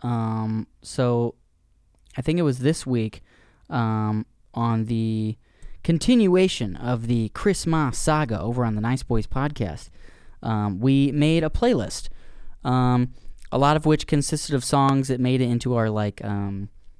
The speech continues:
end of year Spotify thing, you know, your top songs,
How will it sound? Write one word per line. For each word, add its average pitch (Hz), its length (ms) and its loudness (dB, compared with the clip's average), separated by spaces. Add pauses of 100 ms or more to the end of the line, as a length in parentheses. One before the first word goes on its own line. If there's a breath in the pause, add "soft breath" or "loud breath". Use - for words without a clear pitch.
(1500 soft breath)
end 151 180 4
of 131 100 2
year 143 300 6
Spotify 147 580 0
thing, 147 280 0
you 120 140 2
know, 113 60 2
your 113 80 0
top 123 280 -4
songs, 123 480 -2